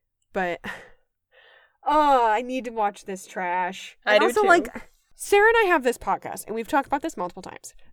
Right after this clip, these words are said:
Speaker 1: The main reason we have this podcast is because we want to be connected while being thousands of miles apart.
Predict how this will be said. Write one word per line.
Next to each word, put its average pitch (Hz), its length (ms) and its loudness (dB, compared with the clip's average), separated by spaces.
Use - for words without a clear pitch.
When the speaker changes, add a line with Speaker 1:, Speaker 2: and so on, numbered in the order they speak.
Speaker 1:
The 247 140 -4
main 240 520 0
reason 220 340 -4
we 202 100 -4
have 185 240 -6
this 185 140 -8
podcast - 640 -10
is 202 180 -8
because 190 760 -2
we 208 220 -6
want 226 180 0
to 208 60 -2
be 202 100 -6
connected 170 800 -8
while 170 220 -4
being 147 440 -6
thousands 180 440 -4
of 170 80 -10
miles 98 280 -8
apart. - 380 -18